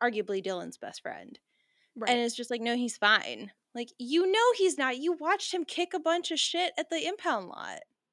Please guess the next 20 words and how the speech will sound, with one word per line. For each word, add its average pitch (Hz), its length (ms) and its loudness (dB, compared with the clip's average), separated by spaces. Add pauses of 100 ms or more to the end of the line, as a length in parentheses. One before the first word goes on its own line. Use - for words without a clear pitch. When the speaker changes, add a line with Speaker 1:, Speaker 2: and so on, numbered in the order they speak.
Speaker 2:
Yeah, 254 200 0
you 233 240 0
literally 269 340 2
saw 226 240 -2
his 233 220 -2
rage 202 500 -4
at 190 220 -8
the 185 80 -10
lot. 185 340 -8 (220)
Like, 208 360 -6 (880)
uh, 240 220 -6
Brandon's 294 460 0
just 254 240 -8
bad 226 180 -2
at 220 80 -6
making 220 280 -8
connections, 190 480 -14
I - 80 -14
think. - 340 -20 (380)
Speaker 1:
Yeah, 214 360 -2